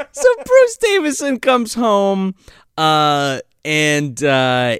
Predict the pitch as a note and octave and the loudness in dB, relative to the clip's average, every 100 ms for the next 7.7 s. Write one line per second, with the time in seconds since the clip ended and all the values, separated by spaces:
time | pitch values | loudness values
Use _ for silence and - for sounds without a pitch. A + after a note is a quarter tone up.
0 | - D#3+ E3 - - F3+ - - E3+ E3 | -6 -6 -4 -4 -8 -10 -8 -2 0 0
1 | D#3 - - - F#3+ F3 B2 - E3 C4 | -4 -10 -20 -6 0 0 0 -4 0 0
2 | D4+ B3+ B3 - E3 D3+ C3+ - A#3+ B3+ | 2 0 0 -6 -2 -2 -2 -4 -4 -4
3 | - - F#3+ F3+ E3+ D#3 - - _ _ | -6 -4 -2 0 -2 -4 -16 -20 _ _
4 | - C3+ C3+ A#2 C#3+ C3+ - C#3 A#2+ G#2 | -6 0 0 0 -4 -6 -2 -2 -2 -4
5 | G2 F#2+ G#2+ A#2+ G#2 A2+ G#2+ G#2 G2 A2 | -6 -6 -6 -6 -6 -6 -6 -8 -6 -6
6 | F#2 - - G2+ G#2+ G#2 C#3 D3+ D3 C#3 | -6 -10 -10 -8 -8 -4 -2 0 -2 -2
7 | B2+ A#2+ - G#3 G#3 G3 | -6 -8 -4 -2 -2 -4